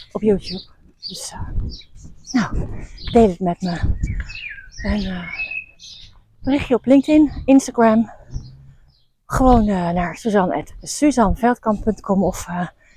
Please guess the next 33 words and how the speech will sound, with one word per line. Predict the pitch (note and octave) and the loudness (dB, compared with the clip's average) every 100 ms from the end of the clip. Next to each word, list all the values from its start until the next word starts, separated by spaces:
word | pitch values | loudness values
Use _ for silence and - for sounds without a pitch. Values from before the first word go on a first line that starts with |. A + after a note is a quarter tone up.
| - - | -12 -4
in | A#3+ | -4
Spotify | - B3 G#3 G#3+ | -2 -4 -2 2
heb | G3 G3 | 2 2
je | - | 0
de | F3+ | 0
mogelijkheid | F3+ F3 F#3 G3 D3+ D#3 - | 0 0 -4 -8 -8 -6 -4
om | F#3+ F3 | -4 -2
direct | F3+ F3 - - | -2 -4 -6 -2
onder | A3+ G#3+ | 2 2
deze | F#3 F3 E3+ - - - _ - - - | 2 -2 -4 -8 -16 -20 _ -18 -16 -2
podcast | D4 - G3+ E3+ - - - - - - - - - - - | -2 -2 -6 -6 -10 -14 -16 -20 -16 -14 -12 -14 -18 -10 -2
iets | B3 | -2
achter | - - F3+ | -2 -6 -6
te | F3 | -6
laten. | D3+ C3 - D#3 - - | -6 -6 -10 -14 -18 0
Neem | D4+ C4+ | 4 4
ik | A#3+ | 4
hem | G#3 | -2
mee. | D#3 F3 - _ _ _ _ _ _ _ _ | -2 -4 -10 _ _ _ _ _ _ _ _
En | - D4+ | 0 2
dan, | B3+ G#3 | 4 2
eh, | F#3 F#3 - _ | 0 -4 -6 _
deel | D4 | 4
ik | D4 | 4
je | - | 2
er | F#3+ | 2
mijn | F#3 F3 - - _ _ | 2 0 -4 -14 _ _
visie | - - G#4 - C#4+ - - - | -4 0 0 2 2 0 -4 0
over. | A3+ G#3 G3 - - - - _ _ - - - - - _ - - | 2 2 0 -2 -4 -14 -20 _ _ -14 -12 -12 -16 -20 _ -6 0
Allemaal | C4+ B3 A3 | 2 4 2
vanuit | A3 G3+ F3+ F3 | 0 -4 -4 -4
de | F3+ - - - - - - | -10 -12 -8 -6 -6 -12 2
intentie | B3 A#3+ G#3+ F#3+ - D#3+ | 4 4 0 -2 -6 -10